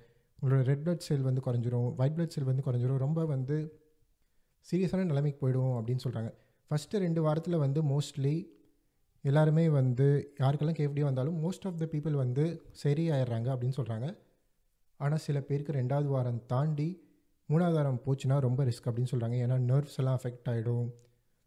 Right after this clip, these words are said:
அதுவும் இல்லாம வந்து பிளட் லீக் ஆகும் அப்படின்னு சொல்றாங்க. இந்த ஃபீவரே வந்து பாத்தீங்கன்னா, இந்த ஃபீவரால உடம்புல இருக்கிற ரத்தம்லாம் வந்து லீக் ஆகும். அந்த நம்மளுடைய அவுட்லெட் எங்கெங்கெல்லாம் இருக்கோ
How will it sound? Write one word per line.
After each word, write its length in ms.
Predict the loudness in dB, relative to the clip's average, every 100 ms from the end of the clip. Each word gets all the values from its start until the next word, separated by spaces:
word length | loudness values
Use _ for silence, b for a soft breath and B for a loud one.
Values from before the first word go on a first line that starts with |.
| _ _ _ _ _
அதுவும் 260 | -4 -2 0
இல்லாம 160 | 0 0
வந்து 240 | 0 0
பிளட் 360 | 2 0 0 0
லீக் 220 | 0 0
ஆகும் 280 | 0 0 0
அப்படின்னு 120 | -2 -2
சொல்றாங்க. 140 | -2
இந்த 300 | -2 0 -2 -2
ஃபீவரே 360 | -2 0 -2 0
வந்து 240 | -2 -2 -4
பாத்தீங்கன்னா, 460 | -4 -4 -4 -6 -12 _ _ _ _ _ _
இந்த 100 | -4 -2
ஃபீவரால 520 | 0 2 2 0 -2
உடம்புல 260 | 0 0 0
இருக்கிற 240 | 0 -2
ரத்தம்லாம் 340 | -2 -2 -2 0
வந்து 280 | 0 0 0
லீக் 240 | 0 0
ஆகும். 160 | 0 2
அந்த 240 | 0 0
நம்மளுடைய 760 | -2 -4 -4 -2 -2 -4 -8 -20 -20 -20 _ _
அவுட்லெட் 440 | 2 2 2 -2 2
எங்கெங்கெல்லாம் 440 | 2 4 2 0
இருக்கோ 220 | -2 -6